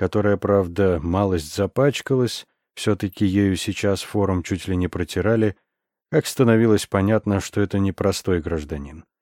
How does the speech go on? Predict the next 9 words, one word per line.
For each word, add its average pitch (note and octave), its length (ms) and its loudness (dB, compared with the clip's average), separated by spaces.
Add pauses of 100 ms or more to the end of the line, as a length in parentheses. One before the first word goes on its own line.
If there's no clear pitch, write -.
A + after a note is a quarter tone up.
(560)
Определённо D#3 720 4
он C3+ 240 4
относился B2+ 680 0
к - 80 -6
числу C#3 480 0
местных B2 540 2
богатеев G#2+ 760 0
и G#2 160 -4
олигархии. G2+ 840 0